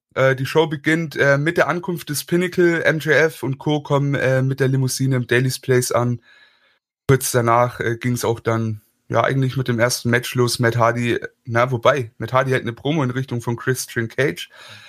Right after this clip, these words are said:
Hat an seiner Seite Hybrid two, also Angelico und Jack Evans. Äh, Hardy verspricht, dass Angelico jetzt gleich die Karriere von Cage beenden wird.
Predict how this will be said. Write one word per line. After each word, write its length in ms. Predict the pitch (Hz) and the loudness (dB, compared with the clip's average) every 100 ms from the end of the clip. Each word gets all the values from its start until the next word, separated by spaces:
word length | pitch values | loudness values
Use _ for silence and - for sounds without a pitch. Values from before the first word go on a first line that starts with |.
| - _ _ - | -20 _ _ -4
Hat 160 | 143 - | -2 -2
an 100 | 131 | 0
seiner 300 | 131 131 127 | 2 2 0
Seite 420 | 135 139 139 127 | 2 0 0 0
Hybrid 380 | 131 131 127 - | 0 0 -6 -6
two, 240 | 151 151 | -2 4
also 260 | 123 120 123 | 4 4 0
Angelico 580 | 120 - 127 127 - | 0 0 0 0 0
und 180 | 120 117 | 0 2
Jack 180 | 120 110 | -2 0
Evans. 460 | 117 120 120 - - | 0 0 -2 -4 -4
Äh, 60 | 117 113 113 | 2 4 4
Hardy 300 | 113 127 127 | 2 2 0
verspricht, 540 | 123 - - 127 - | -4 -6 -6 -4 2
dass 220 | 120 - | 0 2
Angelico 540 | 113 117 107 123 117 117 | -2 -2 0 0 0 0
jetzt 360 | 113 110 - | 0 -2 -4
gleich 320 | 110 107 107 | 0 0 0
die 80 | - | -8
Karriere 460 | - 107 107 107 110 | -6 -4 -2 -2 -2
von 280 | - 113 113 | 0 0 0
Cage 320 | 107 110 - | -2 -2 0
beenden 380 | 127 123 - 107 | 0 0 0 -2
wird. 200 | 107 - | -4 -8